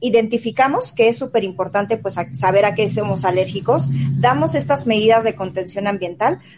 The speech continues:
pero lo que, lo único que nos va a modificar, eh, la historia natural de la enfermedad, o sea, esta evolución de la enfermedad, es la vacuna de alergia o inmunoterapia, que ahorita si quieren platicamos un poquito más de esto,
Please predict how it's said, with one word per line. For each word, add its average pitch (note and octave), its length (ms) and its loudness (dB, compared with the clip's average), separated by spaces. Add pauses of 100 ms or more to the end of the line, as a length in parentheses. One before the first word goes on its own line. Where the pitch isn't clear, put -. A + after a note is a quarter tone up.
(120)
pero C#4+ 320 6
lo B3 200 4
que, G#3+ 160 2
lo A3+ 180 6
único D4+ 280 0
que B3+ 100 0
nos G#3 160 0
va A3 60 4
a A3+ 40 4
modificar, A3 760 0 (100)
eh, F#3+ 400 0
la F3+ 320 2
historia G#3+ 460 -2
natural F#3+ 340 -2
de F#3+ 80 2
la F3+ 80 0
enfermedad, E3+ 480 -4
o G#3 60 -2
sea, G3 160 -2
esta G#3+ 200 0
evolución F#3+ 580 0
de G3+ 80 0
la G3+ 80 0
enfermedad, F3 560 -2
es A3 260 2
la G3 140 2
vacuna G#3 340 0
de G#3 80 4
alergia G3 400 0
o G3 80 4
inmunoterapia, F3 640 -4 (240)
que - 80 4
ahorita A3 240 6
si A3+ 100 0
quieren A#3 140 2
platicamos G#3 460 0
un G#3+ 120 4
poquito A3 300 0
más A3 160 2
de A#3 100 6
esto, B3+ 300 2